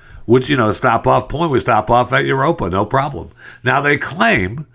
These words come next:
with current technology, it could take, we could get to Eu-, Europa in five years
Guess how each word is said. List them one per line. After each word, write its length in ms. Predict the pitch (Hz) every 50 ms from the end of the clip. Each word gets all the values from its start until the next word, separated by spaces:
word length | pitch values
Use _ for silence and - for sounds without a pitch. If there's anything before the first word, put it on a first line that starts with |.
| _ - - -
with 280 | - 127 135 135 - -
current 420 | - - 165 175 190 190 180 -
technology, 880 | - 185 175 165 151 160 165 165 165 156 107 85 71 64 64 62 60 - _ _ _ _ - - - - _ _
it 100 | - -
could 120 | - 151 -
take, 360 | 147 143 139 123 - - -
we 140 | - 135 151
could 160 | 147 156 143
get 160 | 135 160 - -
to 60 | 151
Eu-, 420 | 135 131 135 135 127 127 131 123
Europa 560 | 117 117 123 123 139 151 143 - 131 120 117 -
in 140 | 104 113 110
five 360 | 95 - 120 104 95 95 82
years 360 | 78 76 67 69 - - -